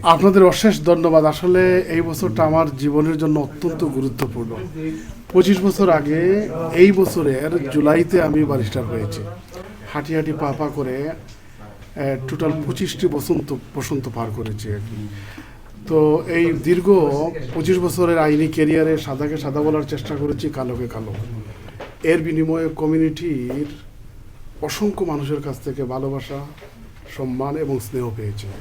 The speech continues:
আমি তাদের কাছে কৃতজ্ঞ। অনেক জটিল এবং অনেকের সাথে আমরা কলিগ, কলিজিয়াল এনভায়রনমেন্টে কাজ করতাম। তো সবচেয়ে বেশি একটা কথা, যেহেতু, আহ, মেধা, মেধা সাহেব বলছেন যে একটা কেসের কথা বলবো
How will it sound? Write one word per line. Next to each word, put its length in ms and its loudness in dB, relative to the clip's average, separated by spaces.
আমি 160 -6
তাদের 200 -4
কাছে 220 -10
কৃতজ্ঞ। 440 -10
অনেক 380 -2
জটিল 480 -4
এবং 220 -2
অনেকের 400 2
সাথে 560 -2
আমরা 240 -6
কলিগ, 260 0
কলিজিয়াল 380 -2
এনভায়রনমেন্টে 440 -2
কাজ 220 -6
করতাম। 400 -12
তো 380 0
সবচেয়ে 320 2
বেশি 380 0
একটা 320 -6
কথা, 160 -4
যেহেতু, 360 -2
আহ, 280 -6
মেধা, 220 -2
মেধা 160 0
সাহেব 200 0
বলছেন 340 -4
যে 100 -2
একটা 220 -6
কেসের 340 -4
কথা 200 -6
বলবো 380 -8